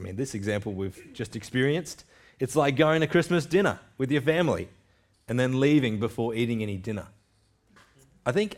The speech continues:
I think I have done this in the <laughs> past. When you're young and you got things to do, I think I went to Christmas dinner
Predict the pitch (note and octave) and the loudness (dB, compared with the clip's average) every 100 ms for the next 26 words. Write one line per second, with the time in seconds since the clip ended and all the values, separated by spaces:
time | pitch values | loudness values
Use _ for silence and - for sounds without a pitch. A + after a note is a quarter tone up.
0 | - E3+ A#3 G#3 F3 D3 - - C3+ D3 | -8 -4 -2 -2 -4 -6 -10 -2 2 2
1 | A#2+ G#2 F2+ - F#2+ F#2 - - - - | 0 -2 -2 -6 -10 -6 -6 -6 -14 -20
2 | _ - - - - _ C#3 C#3+ C3 A#2+ | _ -10 -10 -16 -20 _ -4 0 2 2
3 | B2+ C3+ C#3+ B2 G#2+ A2 C3 C3+ C#3 C3 | 2 -2 -2 -4 -4 0 0 0 -2 -2
4 | - B2 A2 G#2+ D3+ D3+ C3 D#3 C3 B2+ | -4 -4 -2 -2 -4 -4 -8 -4 -4 -4
5 | - C#3 C3 G#2+ - A#2 A#2+ | -4 -4 -4 -8 -8 -10 -10